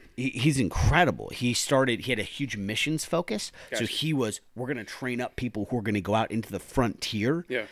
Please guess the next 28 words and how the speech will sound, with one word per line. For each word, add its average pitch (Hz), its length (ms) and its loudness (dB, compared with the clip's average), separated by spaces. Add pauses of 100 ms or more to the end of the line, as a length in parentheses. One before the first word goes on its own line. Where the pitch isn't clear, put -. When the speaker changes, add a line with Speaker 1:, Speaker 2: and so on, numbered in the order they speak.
Speaker 1:
and 123 220 0
preach 131 380 0
to 107 100 -2
these 87 220 -4
people, - 480 0
preach - 240 2
to 98 40 0
Native 98 220 2
Speaker 2:
Mm. 98 40 0
Speaker 1:
Americans, 113 420 2
preach - 220 -10
to - 20 -12
these 107 160 -8
people 87 360 -6 (360)
and 104 120 2
tell 135 240 4
them 127 140 6
the 101 80 4
good 95 160 0
news 90 220 -2
of 80 100 -6
Jesus, 104 340 -2
not 131 280 2
colonize 104 640 6
them, 71 260 -4
Speaker 2:
Right, 123 140 0
right, 110 140 -2
right. 104 220 -4